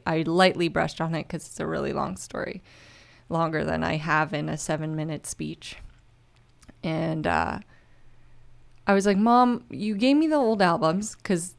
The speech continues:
my mom's on death's doorstep. I don't know when she's going.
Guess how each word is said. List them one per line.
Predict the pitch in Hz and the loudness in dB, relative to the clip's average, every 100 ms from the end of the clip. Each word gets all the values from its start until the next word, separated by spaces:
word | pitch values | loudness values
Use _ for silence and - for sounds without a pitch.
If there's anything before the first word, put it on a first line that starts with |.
| _ - - - | _ -20 -14 0
my | 185 | 2
mom's | 190 190 202 | 4 4 4
on | 214 | 4
death's | 185 160 - - | 4 2 0 -2
doorstep. | 156 156 - - - - - - - | -2 -2 -2 -4 -6 -20 -20 -18 -4
I | 165 | -2
don't | 170 180 | 0 0
know | 180 | 2
when | 190 190 | 2 0
she's | 196 180 | -4 0
going. | 202 214 220 | 2 4 2